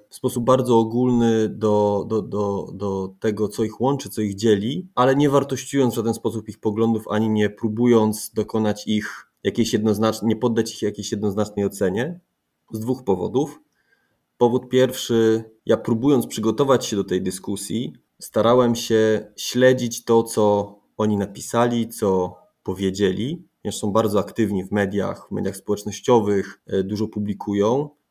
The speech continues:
Jest to niemożliwe, przynajmniej dla mnie, w tak krótkim okresie czasu, być w stanie powiedzieć, że ja wiem, co konkretnie, czy jak, z jakich założeń, z jakich punktów wyjścia wychodzi jeden i drugi autor, zwłaszcza, że ich poglądy też ewoluują.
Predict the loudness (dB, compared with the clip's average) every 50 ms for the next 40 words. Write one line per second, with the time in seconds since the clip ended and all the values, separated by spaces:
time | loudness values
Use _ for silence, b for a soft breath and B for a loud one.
0 | _ 0 0 0 0 -4 -10 _ 0 2 2 4 4 4 4 4 2 2 2 2
1 | 2 2 2 0 0 -2 -2 0 0 0 0 2 2 2 2 2 0 0 0 0
2 | -2 -2 -4 -4 -2 -2 -2 -2 -4 -6 -6 -4 -2 0 0 0 0 -2 -2 -2
3 | -4 -2 -2 -2 -2 -2 -2 -2 -2 -2 -2 -4 B B B B B B B -2
4 | 0 0 0 -2 -4 -2 0 2 2 2 0 0 -2 0 4 4 4 4 6 4
5 | 4 4 2 0 -6 -12 -14 _ _ _ _ _ _ _ _ _ _ _ -10 -4
6 | 0 2 4 4 6 4 4 2 -2 -6 -12 -12 -8 0 4 6 8 8 6 6
7 | 2 0 -2 -6 -12 _ _ -8 0 2 2 2 4 2 0 0 0 0 0 0
8 | 0 0 -2 -2 0 2 2 0 0 -4 -8 -16 _ _ _ -6 -4 -2 -2 2
9 | 4 4 4 4 2 -2 0 0 0 0 0 -2 -4 -2 0 0 2 4 6 6
10 | 6 4 2 2 0 0 -2 -4 -6 -8 _ -4 -4 -4 -6 -8 -6 -4 -4 -4
11 | -2 -2 -4 -4 -4 -2 0 0 0 0 -2 -4 -2 0 0 0 0 -2 -4 -4
12 | -6 -6 -4 -2 -2 -2 -2 -4 -4 -4 -4 -4 -4 -6 -10 _ _ _ -8 -2
13 | 0 0 0 2 2 2 2 2 0 -2 0 0 0 0 -2 -4 -6 -6 -4 0
14 | 0 2 2 2 2 0 0 0 -2 -2 -4 -8